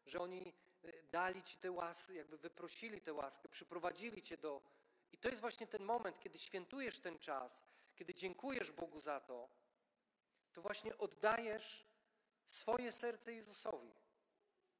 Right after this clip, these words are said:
To jest, odpowiadasz temu sercu świadomie, odpowiadasz temu sercu świadomie. Naprawdę chciałbym, żebyś był świadomy, e, tych rzeczy i żebyś, e, dobrze przeżywał ten czas.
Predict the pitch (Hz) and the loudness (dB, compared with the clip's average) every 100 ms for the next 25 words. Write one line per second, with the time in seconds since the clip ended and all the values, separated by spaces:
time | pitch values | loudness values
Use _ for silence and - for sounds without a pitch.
0 | _ _ _ _ _ _ - 185 185 190 | _ _ _ _ _ _ -2 4 6 6
1 | 190 - - 196 - - - 175 254 269 | 4 0 0 0 0 -2 -2 4 6 8
2 | 240 - - 175 160 - 139 131 - - | 6 4 0 0 0 2 2 0 -8 -16
3 | - - - 185 180 202 175 - - - | -12 -10 2 4 6 4 2 -6 -14 -12
4 | - 156 185 170 233 214 - 190 175 - | -10 -6 0 4 4 4 0 -4 -2 -2
5 | 175 - - 156 143 113 107 _ _ _ | -4 -6 -8 -8 -8 -10 -14 _ _ _
6 | _ _ _ _ _ _ _ _ - 175 | _ _ _ _ _ _ _ _ -6 4
7 | 240 233 202 - 180 220 196 185 180 165 | 4 4 0 4 6 6 4 -2 -6 -6
8 | 175 165 - 170 175 160 147 - - - | -8 -4 0 2 2 0 -6 -10 -20 -20
9 | - _ - 151 147 143 156 - _ - | -20 _ -6 -2 0 0 -4 -10 _ -10
10 | - 180 175 175 - 131 120 - 165 180 | -6 0 4 4 4 -6 -10 -10 -6 -4
11 | 175 175 - - 175 175 - - 254 220 | -4 -4 -4 -2 -2 -2 -8 6 8 8
12 | 156 170 - 151 151 143 135 143 131 127 | 4 0 -2 -6 -4 -4 -4 -8 -8 -10
13 | 101 - - | -10 -12 -16